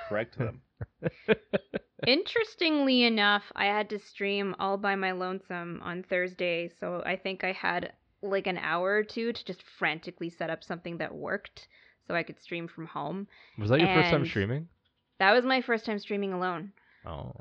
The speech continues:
Speaker 3: Uh, because usually, as people know, I usually <laughs> stream with Bayfar.
Speaker 2: Bayfar
Speaker 3: And
Speaker 2: left you.
Speaker 3: and now Bayfar
Speaker 2: In
Speaker 3: is
Speaker 2: the
Speaker 3: on
Speaker 2: cold.
Speaker 3: vacation for a bit. So, um, so it was me all by myself, and I
Speaker 2: Yeah.
Speaker 3: was, I think I spent the first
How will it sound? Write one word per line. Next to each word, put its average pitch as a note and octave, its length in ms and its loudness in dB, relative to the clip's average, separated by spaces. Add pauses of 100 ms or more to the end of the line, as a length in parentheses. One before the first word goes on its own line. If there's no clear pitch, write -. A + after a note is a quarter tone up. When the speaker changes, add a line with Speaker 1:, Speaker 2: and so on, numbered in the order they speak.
Speaker 3:
Uh, F3 600 4
because G3 220 -6
usually, C4 560 2 (100)
as E3+ 140 -6 (200)
people F3 280 -10
know, E3+ 360 -8
I F3 100 -8
usually E3 280 -8
<laughs> - 120 -20
stream F#3+ 340 -6
with G3 180 -6
Bayfar. F#3+ 460 -4 (600)
Speaker 2:
Bayfar G3 380 8
Speaker 3:
And F#3+ 160 0
Speaker 2:
left F#2+ 300 4
you. D#2+ 140 0 (760)
Speaker 3:
and F3+ 160 -4
now F3 160 -2
Bayfar F3 480 -6
Speaker 2:
In - 80 -2
Speaker 3:
is F#2 40 -8
Speaker 2:
the F#2 140 -2
Speaker 3:
on D#3+ 80 -6
Speaker 2:
cold. F2+ 160 0
Speaker 3:
vacation - 320 -6
for - 140 -10
a D3+ 40 -8
bit. - 200 -6 (220)
So, G3 320 6 (480)
um, F3+ 580 2 (140)
so A3 80 0
it - 20 2
was G#3+ 140 2
me C4+ 400 2 (100)
all G3 120 2
by G#3 120 4
myself, F#3+ 420 0 (280)
and F#3 100 -2
I F#3 60 4
Speaker 2:
Yeah. F3+ 140 4
Speaker 3:
was, F#3 80 -4 (540)
I F#3 120 -2
think C4 180 -4
I E4+ 120 2
spent B3 420 -4
the A#3 100 0
first G3 460 2